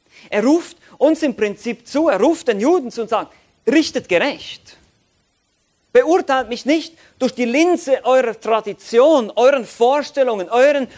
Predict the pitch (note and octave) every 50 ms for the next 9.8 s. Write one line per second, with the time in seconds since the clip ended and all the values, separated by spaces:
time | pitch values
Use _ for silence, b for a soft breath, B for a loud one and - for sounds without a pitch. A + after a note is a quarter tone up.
0 | B B - B3 B3 A#3+ D4 D4 - D4 C4 - B3 A#3+ A3 A#3+ C4+ D4+ D4 -
1 | - C4+ B3 G#3 F3+ F3 G3+ B3 C4 D4 D4 D4 B3+ - - - A#3+ A#3+ C4 D4+
2 | D#4+ D4+ C4 A3 - A#3+ A#3 G#3 - A#3+ A#3 A3+ G#3 G3 F#3+ G#3 G#3+ G3+ A3 A3
3 | A3+ A3+ A3 A3 - C4+ C#4+ D#4 A#3+ - - b b b b b b b _ _
4 | - _ A3+ A#3+ A#3+ D4+ D#4 - - B3+ B3 - E4+ F4 D#4 - - C4+ C#4+ D4
5 | C#4+ C4+ - D#4 D4 - B B B B B - G3+ A#3+ D#4 D#4+ - - - -
6 | A#3 A3+ G3+ A#3 A#3 C4 D#4 D#4 - - C#4 - - C4+ B3+ - G#3+ - - -
7 | A#3 A#3+ D4 D#4+ D#4+ - - G3 - B3+ C#4+ C#4 - C4+ A3 F#3 G#3 D#3 D#3+ F3+
8 | C#4 D#4 C#4+ D#4+ F4 - - - E4 D#4 C4 A3 G#3 B B B G#3 A3 D#3+ F3+
9 | C#4+ D#4+ D#4+ D#4+ D4+ D4 C#4 A#3+ - C4+ C#4+ D4+ E4 D4+ A#3 G3